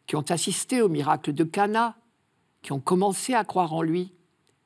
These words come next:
se souviennent du psaume soixante-huit qui disait, « Le zèle de ta maison m'a dévoré. » C'est la plainte d'un croyant qui est persécuté à cause de sa foi. Je cite, « Dieu d'Israël,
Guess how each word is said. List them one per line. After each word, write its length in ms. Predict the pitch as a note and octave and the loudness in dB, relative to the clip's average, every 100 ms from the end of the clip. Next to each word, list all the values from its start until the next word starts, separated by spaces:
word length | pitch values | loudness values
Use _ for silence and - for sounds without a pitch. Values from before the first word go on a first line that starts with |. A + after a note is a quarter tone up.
| _ _ | _ _
se 140 | - B3 | -6 0
souviennent 500 | - B3 B3+ A#3 F#3+ | 4 4 4 2 0
du 120 | E3 | -2
psaume 340 | - F#3+ F3+ | 2 4 4
soixante-huit 800 | - F#3+ - F3+ - F3+ E3 - | 0 -4 -4 -6 -4 -2 -4 -4
qui 120 | F#3 | -4
disait, « 520 | D3+ F3+ D3 F#3+ G3 _ _ _ _ _ - | 0 0 2 0 0 _ _ _ _ _ -6
Le 180 | C#3 D3 | -2 -2
zèle 600 | B2+ D#3+ F3 F3 G3 E3+ | 0 0 2 0 -2 -6
de 100 | D#3 | -8
ta 260 | C#3 F#3+ F#3+ | -2 0 2
maison 520 | F3 D#3 C3+ C#3 - - | 2 0 -4 -8 -12 -8
m'a 160 | E3 D3+ | -6 -2
dévoré. » 600 | D3 C#3 C3 - - - _ _ _ _ _ _ _ _ - | 0 0 -2 -8 -14 -16 _ _ _ _ _ _ _ _ -14
C'est 160 | - G#3+ | 2 4
la 120 | A3 | 4
plainte 380 | A3+ D4+ D#4+ C4 | 0 0 2 2
d'un 160 | F#3 | 2
croyant 640 | E3+ - G#3+ F#3+ F3+ G#3+ B3 | 0 4 6 6 2 2 -2
qui 160 | - | 0
est 60 | F3 | 0
persécuté 680 | - G3+ - F3+ F3+ E3+ A3 | 0 -4 -4 -2 -4 2 2
à 60 | F#3+ | 4
cause 220 | F#3 D#3 | 4 4
de 100 | E3+ | 2
sa 220 | - F3 | 0 -6
foi. 400 | - E3+ D3+ C3 _ _ - | -4 -2 -2 -6 _ _ -6
Je 120 | E3 | -2
cite, « 420 | E3 - B3 A#3+ - _ _ - | 0 0 -2 -4 -10 _ _ -8
Dieu 360 | B2+ F3 F#3 | 4 8 8
d'Israël, 640 | F3+ F3 - F3 F3 F3 | 6 -2 -4 -2 0 0